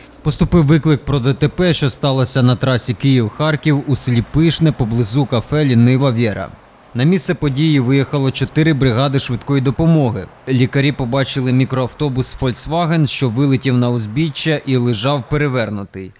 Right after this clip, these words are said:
Після цього співробітники швидкої викликали Лубенський відділ Д С Н С. Водій автомобіля був при тямі і розповів, що не впорався з керуванням внаслідок ожеледиці.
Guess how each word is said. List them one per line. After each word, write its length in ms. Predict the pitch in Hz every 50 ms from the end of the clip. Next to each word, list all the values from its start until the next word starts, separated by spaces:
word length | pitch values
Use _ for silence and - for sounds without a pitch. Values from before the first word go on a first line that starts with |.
| _ _ _ _ _
Після 300 | 165 175 - 175 180 165
цього 380 | - - 180 185 165 156 170
співробітники 800 | 143 - - 143 131 123 131 127 117 139 135 127 143 123 113 143
швидкої 520 | - - 139 135 - - 151 165 170 160
викликали 680 | 139 117 127 151 139 - 156 151 - - 147 143 143 139
Лубенський 640 | 127 123 120 104 123 135 143 139 - - 131 120
відділ 360 | 104 117 131 120 127 135 127
Д 100 | 110 120 120 117
С 160 | 113 - -
Н 140 | 139 135 123
С. 280 | 107 98 - - - - _ _
Водій 360 | - 117 135 156 143 160 190 185
автомобіля 600 | 151 - - 180 170 170 160 156 190 190 170 147
був 220 | 123 135 160 151
при 180 | - - 151 147
тямі 440 | - - 180 185 185 180 165 160 156
і 200 | 147 135 131 131
розповів, 600 | 127 127 - - - 151 147 143 160 165 147 123
що 200 | - - - 135
не 100 | 127 127
впорався 520 | 120 - - 165 175 170 156 127 - 151 135
з 80 | -
керуванням 720 | - - 135 123 131 117 117 143 160 170 170 170 156 135 110
внаслідок 580 | 117 123 135 143 135 - 143 135 139 131 -
ожеледиці. 720 | 139 120 123 156 156 151 135 110 104 110 104 - - 95 -